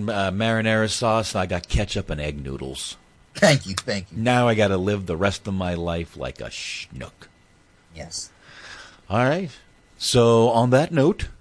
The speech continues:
Speaker 1: uh, check us out on, uh, breaking wrestling news dot com. Check us out on Facebook, w w w dot facebook dot com slash group slash t h t podcast. On Twitter, T H T Podcast. Check us out every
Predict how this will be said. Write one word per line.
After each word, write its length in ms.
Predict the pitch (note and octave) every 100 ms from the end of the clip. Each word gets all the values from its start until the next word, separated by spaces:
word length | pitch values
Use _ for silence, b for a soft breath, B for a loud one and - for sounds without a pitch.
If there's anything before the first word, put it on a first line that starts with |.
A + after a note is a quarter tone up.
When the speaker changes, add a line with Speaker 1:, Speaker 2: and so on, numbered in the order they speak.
| _ _ _ -
Speaker 1:
uh, 320 | A#2 A2 A2
check 240 | - E3+ D#3+
us 100 | E3
out 300 | D3 C#3 -
on, 500 | A#2 C3 C3+ B2+ A2
uh, 80 | G2+
breaking 500 | F2 F#2+ A2 D3+ C3
wrestling 360 | A#2 A#2 - A2
news 220 | A2+ A2
dot 280 | G2 G2+ G2
com. 360 | - A#2+ F#3 A#3+ _ _
Check 220 | - C#3+ B2
us 160 | A2
out 160 | A#2 A2+
on 180 | G#2+ F#2+
Facebook, 560 | - A#2+ - D3+ D3
w 200 | C3+ G#2+
w 180 | G2+ F#2
w 200 | G2 F#2
dot 160 | E2 C#2 _ A2+
facebook 400 | A2 - G2+ -
dot 220 | F#2 -
com 500 | A#2 A2 A2 G#2 G2
slash 300 | - G2+ -
group 360 | G2 A#2+ A#2
slash 360 | - G2+ F2+ -
t 180 | - F3
h 180 | B2+ -
t 120 | A2+
podcast. 720 | F#2 G2+ G2 - G#2+ G2 G2 - B B B B
On 160 | G2+
Twitter, 320 | G2+ B2+ A#2+ G#2+
T 180 | A#2+
H 140 | A2+ -
T 120 | A2+
Podcast. 760 | - A2+ G#2+ A#2 A2+ A2 G#2+ - B B B
Check 160 | - C3
us 140 | A#2
out 200 | A#2+ A2+ -
every 680 | C3+ C#3 C#3 C3+ B2 A2